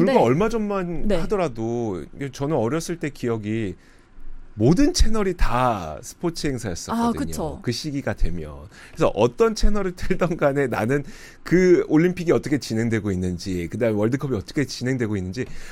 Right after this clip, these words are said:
Speaker 1: 알고 싶지 않아도 알 수밖에 없었던
Speaker 2: 그쵸.
Speaker 1: 게
Speaker 2: 다
Speaker 1: 옛날이었는데.
Speaker 2: 드라마 안 하고
Speaker 1: 네, 맞아요.
Speaker 2: 다 시청
Speaker 1: 네.
Speaker 2: 이것만 해줬었잖아요.
Speaker 1: 그랬었죠.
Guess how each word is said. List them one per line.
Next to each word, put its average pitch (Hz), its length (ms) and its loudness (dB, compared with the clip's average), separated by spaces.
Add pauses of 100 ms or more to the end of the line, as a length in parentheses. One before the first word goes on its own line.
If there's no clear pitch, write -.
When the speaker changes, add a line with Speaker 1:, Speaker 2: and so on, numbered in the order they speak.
(120)
Speaker 1:
알고 233 340 2
싶지 - 280 4
않아도 226 380 2
알 147 100 4
수밖에 180 320 0
없었던 170 380 0
Speaker 2:
그쵸. 269 100 4
Speaker 1:
게 - 60 2
Speaker 2:
다 311 140 4
Speaker 1:
옛날이었는데. 277 180 2
Speaker 2:
드라마 311 400 4
안 202 100 2
하고 208 560 2
Speaker 1:
네, 302 200 6
맞아요. 208 180 4
Speaker 2:
다 254 180 2
시청 247 680 0
Speaker 1:
네. - 100 -8
Speaker 2:
이것만 226 420 0
해줬었잖아요. 180 640 -6
Speaker 1:
그랬었죠. 170 640 0